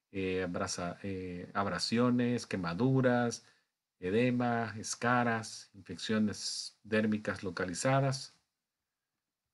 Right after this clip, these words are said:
Más o menos por ahí va la observación que hay que hacer. En adultos y niños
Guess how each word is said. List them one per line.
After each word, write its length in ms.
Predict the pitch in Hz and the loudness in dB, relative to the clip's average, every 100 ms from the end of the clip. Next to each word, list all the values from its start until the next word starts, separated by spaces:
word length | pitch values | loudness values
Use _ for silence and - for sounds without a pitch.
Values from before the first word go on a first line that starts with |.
| _ _ _ | _ _ _
Más 240 | 110 104 110 | -4 -2 0
o 40 | |
menos 180 | 107 107 | 0 0
por 160 | 107 | -4
ahí 160 | 98 98 | -4 -2
va 420 | 98 98 98 - _ _ - | -2 0 -2 -6 _ _ -8
la 160 | 101 | -4
observación 500 | 92 98 92 - 95 | -2 -2 0 -2 -2
que 80 | 92 | -4
hay 80 | 90 | -6
que 80 | 85 | -6
hacer. 260 | - - - _ _ _ _ _ | -8 -8 -14 _ _ _ _ _
En 160 | 101 98 | -4 -2
adultos 440 | 92 120 123 110 | 0 0 0 -2
y 60 | 101 | 0
niños 720 | 120 143 147 143 139 - | 0 0 0 0 -2 -6